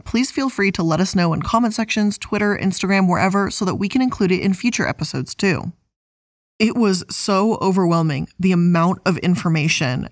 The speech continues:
and just the mountains and mountains and mountains of just bullshit that goes on inside this company and this organization and everything,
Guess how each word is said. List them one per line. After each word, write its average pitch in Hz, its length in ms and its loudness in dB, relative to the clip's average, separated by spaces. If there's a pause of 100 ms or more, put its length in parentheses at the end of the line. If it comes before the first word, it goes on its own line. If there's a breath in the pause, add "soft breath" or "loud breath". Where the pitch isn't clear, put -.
and 170 200 2
just 170 240 -2
the 190 100 2
mountains 175 560 2
and 175 180 2
mountains 165 460 2
and 165 260 2
mountains 180 600 2
of 160 180 0
just 147 320 -4
bullshit 165 640 -2
that - 160 -8
goes 160 240 -2
on 131 240 -4
inside 170 320 0
this 185 140 -2
company 202 420 0
and 156 180 0
this 151 160 -4
organization 160 680 0
and 185 100 4
everything, 190 480 0